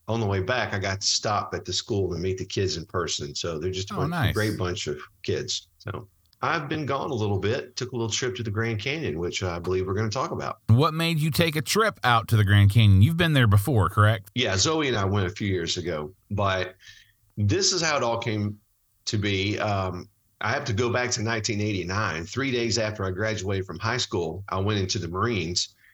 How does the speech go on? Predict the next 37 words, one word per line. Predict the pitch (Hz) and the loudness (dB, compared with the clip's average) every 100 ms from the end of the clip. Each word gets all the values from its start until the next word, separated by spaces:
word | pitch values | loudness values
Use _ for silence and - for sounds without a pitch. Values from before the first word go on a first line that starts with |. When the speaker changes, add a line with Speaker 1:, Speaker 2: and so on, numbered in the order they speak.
| _ - | _ -6
Speaker 1:
So | 107 | -2
I | 87 | 0
left | 107 101 | 0 0
for | 95 | -2
boot | 85 139 - | 0 -2 -2
camp. | 101 67 - _ - - - | -4 -4 -8 _ -20 -20 -8
While | 98 113 147 | 0 2 4
I | |
was | 127 101 | 2 0
there, | 139 | 0
I | 104 | 0
met | 104 113 | 0 0
a | |
guy | 101 107 | 0 0
named | 101 87 - | 0 -2 -4
Kevin. | - 101 78 73 80 _ _ _ _ _ - | -2 -2 -2 -8 -14 _ _ _ _ _ -2
And | 98 98 | -2 0
Kevin | 160 180 190 123 | -2 -2 0 0
went | 117 - | -2 -2
to | 107 | -4
boot | 90 120 101 | -2 -4 -4
camp | 110 95 - | -4 -4 -4
later | 92 110 101 95 | -2 -2 0 -2
in | 85 | -2
life. | 80 71 - | -4 -6 -6
He | 143 | -4
was | 151 104 | -2 -2
twenty-five | - - 127 113 98 110 98 82 85 - 104 | -2 -2 -2 -2 0 0 0 -2 -6 -8 -4
and | 107 101 | -2 0
would | 98 | 0
turn | - 120 104 | -2 -2 -2
twenty-six | 104 131 117 92 - 113 104 - - - _ _ _ _ _ - | -2 -4 -2 -2 -2 -2 0 0 -2 -8 _ _ _ _ _ -4
after | 107 101 | -4 -2
we | 98 98 | 0 0
graduated | 95 131 107 90 85 78 | 0 -2 -2 -2 -4 -4
in | 80 | -4
September. | - - - 123 90 82 | -4 -4 -4 -2 -2 -4